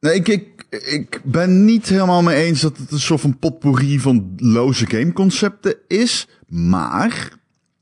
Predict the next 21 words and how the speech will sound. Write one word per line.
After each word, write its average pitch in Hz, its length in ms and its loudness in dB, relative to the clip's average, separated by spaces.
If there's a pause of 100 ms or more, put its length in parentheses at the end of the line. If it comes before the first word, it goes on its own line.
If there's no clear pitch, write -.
(340)
ik 131 120 -4
weet 151 180 0
niet 156 140 0
hoe 160 100 0
lang 147 120 0
het 123 80 2
leuk 156 300 2
is. - 200 -8
Ik - 180 -6
had 175 220 -2
gisteren - 380 -4
gespeeld 190 380 -2
en 139 280 -2
als 131 220 -2
ik - 80 -14
jou 151 300 0
erover 131 260 0
hoor 117 100 2
praten, 127 280 -2
krijg 117 180 -4
ik - 40 -12